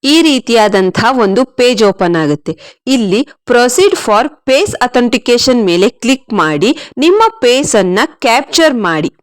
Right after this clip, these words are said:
ನಿಮ್ಮ ಮುಖ ಸರಿಯಾಗಿ ಕ್ಯಾಪ್ಚರ್ ಆದ ನಂತರ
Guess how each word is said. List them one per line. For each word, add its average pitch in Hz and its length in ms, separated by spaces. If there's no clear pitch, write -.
ನಿಮ್ಮ 294 340
ಮುಖ 240 380
ಸರಿಯಾಗಿ 302 680
ಕ್ಯಾಪ್ಚರ್ 269 580
ಆದ 190 260
ನಂತರ 160 400